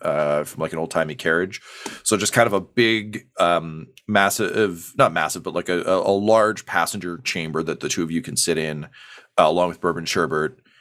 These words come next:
Um, kind of more all-terrain wheels. Um, it runs on gas, so it won't get you too, too far, uh, without having to, to refuel. Um, but I think, you know, in a game recognized game way, they realize that, like,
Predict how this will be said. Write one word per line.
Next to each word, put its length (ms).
Um, 500
kind 180
of 80
more 240
all-terrain 480
wheels. 600
Um, 600
it 100
runs 200
on 140
gas, 400
so 100
it 60
won't 160
get 140
you 520
too, 180
too 160
far, 500
uh, 160
without 200
having 200
to, 260
to 180
refuel. 640
Um, 420
but 140
I 60
think, 360
you 100
know, 140
in 100
a 60
game 300
recognized 440
game 240
way, 220
they 180
realize 460
that, 200
like, 300